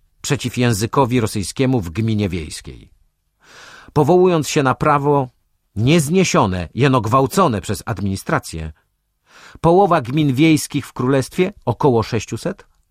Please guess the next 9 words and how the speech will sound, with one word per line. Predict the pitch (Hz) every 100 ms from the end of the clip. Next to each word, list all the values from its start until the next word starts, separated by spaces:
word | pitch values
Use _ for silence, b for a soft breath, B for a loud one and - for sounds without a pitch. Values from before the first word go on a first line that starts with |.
| B B B B
uchwaliła | 175 - 151 175 175 156
wprowadzenie | - 165 143 139 180 175 156
języka | 143 143 135
polskiego | 113 120 107 - 160 143 147 -
na | 120
miejsce | 135 160 143 -
rosyjskiego | 123 117 113 - 90 76 104 175 _ b b b
w | 92 113
gminie | 143 127 87 92